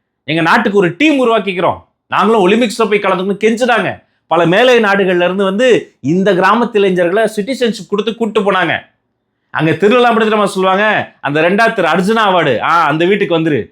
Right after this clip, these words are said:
அங்கிருந்து இப்படி வா, பத்மஸ்ரீ வீட்டுக்கிட்ட லெஃப்ட் எடு, இப்படி தெருக்கு தெரு தேசிய விருதுகளினுடைய குவியலா இருந்தது. காலங்காத்தால நாலு மணிக்கு எழுந்து கிராமத்துல கிரவுண்டுக்கு போய்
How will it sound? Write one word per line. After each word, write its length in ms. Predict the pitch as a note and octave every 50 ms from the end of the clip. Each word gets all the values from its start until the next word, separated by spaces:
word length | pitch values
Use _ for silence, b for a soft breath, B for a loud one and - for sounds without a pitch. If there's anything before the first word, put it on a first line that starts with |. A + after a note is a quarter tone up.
| _ _ _
அங்கிருந்து 420 | - D3+ F#3 G#3 G3+ G#3+ F#3+ G3+
இப்படி 0 |
வா, 200 | G#3 G3+ F#3 D#3
பத்மஸ்ரீ 400 | - F3 - G#3+ C4+ B3+ - A3
வீட்டுக்கிட்ட 360 | A#3 G#3+ G#3+ G3 G3 G3 G3 F3
லெஃப்ட் 200 | F3+ F3+ F3+ -
எடு, 240 | G3+ F#3+ F3+ D3+
இப்படி 520 | C#3+ C#3 - F3 F3 F#3 A3 A#3 A3 - _ _ _ -
தெருக்கு 420 | G3+ B3 C#4 G#3+ - B3+ A#3+ A#3+
தெரு 360 | A#3+ A3 G#3+ G3+ E3 C3+ G#2+ -
தேசிய 420 | F3 A#3 B3+ - - B3 A#3+ A3
விருதுகளினுடைய 680 | G#3+ G3 F#3 G3 F#3 F3+ F3 E3+ E3+ E3 E3 D#3 D3+ D3
குவியலா 340 | - G#3 G#3+ A3+ A3 G#3+ G#3
இருந்தது. 500 | F#3+ F3+ D#3+ E3+ D#3 C#3+ B2+ G#2 - _ _ _ _ _ _ -
காலங்காத்தால 680 | F3 G3+ G#3+ G#3+ G#3 G3+ G3+ G#3 G#3+ A#3 A3 G#3 G3
நாலு 260 | F3+ F3 F3+ G3 G3 F#3+
மணிக்கு 300 | G3 G3 F#3+ - F#3+ F#3
எழுந்து 220 | F3 F3 E3+ E3+
கிராமத்துல 680 | D3+ E3 D#3+ E3 F3+ F#3+ F3+ - E3+ D#3 C3+ A#2 F#2+ - b b b b b b G2+
கிரவுண்டுக்கு 560 | B2 F3 G#3 C4+ D4 D4 B3 C4 G#3 G#3 G3
போய் 520 | - F#3+ G3 G3+ F#3+ F3 D3 A2+ F2 -